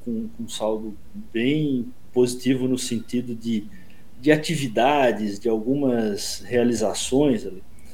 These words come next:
É, e tem duas que eu gostaria de compartilhar que foram muito legais, além de consolidar aí, né, a, a, o podcast. Porque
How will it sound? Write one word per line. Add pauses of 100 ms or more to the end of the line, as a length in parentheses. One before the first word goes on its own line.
(360)
É,
e
tem
duas
que
eu
gostaria
de
compartilhar
que
foram (160)
muito
legais, (540)
além (520)
de
consolidar
aí, (480)
né, (140)
a,
a,
o
podcast.
Porque